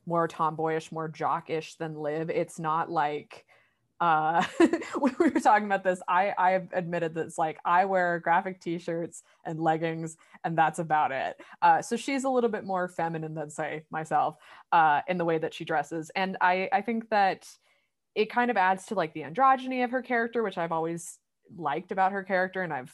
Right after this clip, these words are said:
related to, uh, even though, again, she's a little bit more feminine than me. Um,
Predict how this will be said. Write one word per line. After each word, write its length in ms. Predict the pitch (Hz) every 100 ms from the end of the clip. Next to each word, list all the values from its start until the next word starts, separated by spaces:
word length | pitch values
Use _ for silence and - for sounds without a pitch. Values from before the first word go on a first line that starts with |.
| -
related 380 | 147 143 175
to, 320 | 170 190 180 175 - - -
uh, 300 | 160 147 139
even 180 | 175 160
though, 120 | 147
again, 240 | 143 147
she's 160 | 147 147
a 40 |
little 140 | 156 147
bit 100 | -
more 240 | 156 156 - _
feminine 400 | 170 160 151 151
than 100 | 156
me. 240 | 156 147 - - -
Um, 460 | 180 165 156 151